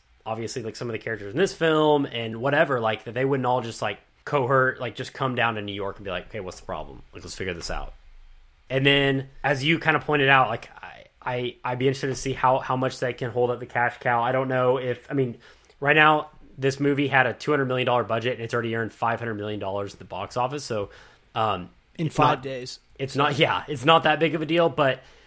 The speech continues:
Speaker 1: at a certain point, we're gonna run out of recognizable superheroes. We're gonna have, you know, 'cause I love Blade. I'm gonna be excited to see that, but we start to introduce some of these, I would even see, like, C tier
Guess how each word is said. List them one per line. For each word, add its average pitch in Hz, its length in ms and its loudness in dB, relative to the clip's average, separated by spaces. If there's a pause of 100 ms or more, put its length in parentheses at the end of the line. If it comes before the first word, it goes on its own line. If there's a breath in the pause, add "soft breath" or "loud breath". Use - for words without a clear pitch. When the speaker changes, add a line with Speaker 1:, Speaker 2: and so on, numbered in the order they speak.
(180 soft breath)
Speaker 1:
at 139 100 0
a 143 40 4
certain 160 300 4
point, 135 400 2
we're 135 100 -2
gonna 143 180 4
run 131 140 2
out 131 120 4
of 110 100 -6
recognizable 117 580 -2
superheroes. 120 760 -2
We're 127 100 -8
gonna 127 180 -2
have, 117 460 0
you 120 100 -8
know, 95 220 -4 (360)
'cause 143 140 -2 (160)
I 151 160 6
love 131 300 0
Blade. 110 360 -2
I'm 113 80 -2
gonna 113 180 -6
be 117 100 -10
excited 107 340 -6
to 92 60 -14
see 113 160 -10
that, 120 240 -2
but 117 260 -2 (380 soft breath)
we 175 140 0
start 185 240 6
to 170 60 0
introduce 147 320 2
some 147 120 0
of 135 60 0
these, 127 360 -6 (640)
I 139 120 0
would 143 120 4
even 135 200 -2
see, 139 160 -4
like, 120 200 -4
C 139 500 -4
tier 139 680 0